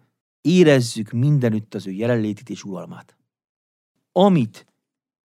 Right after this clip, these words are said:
meg akar fogalmazni a Jelenések könyve, de az egész eszkatológikus szemlélet,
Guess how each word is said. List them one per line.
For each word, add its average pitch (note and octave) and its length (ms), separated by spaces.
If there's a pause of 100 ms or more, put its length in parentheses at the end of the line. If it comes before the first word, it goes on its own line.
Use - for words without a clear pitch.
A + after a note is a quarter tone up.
meg D#3+ 300
akar G#2+ 520
fogalmazni G#2+ 1040 (360)
a G#2+ 80 (100)
Jelenések A2+ 680
könyve, F#2+ 440 (1000)
de A2+ 80
az G#2+ 120
egész B2 340
eszkatológikus A#2 760
szemlélet, F#2+ 720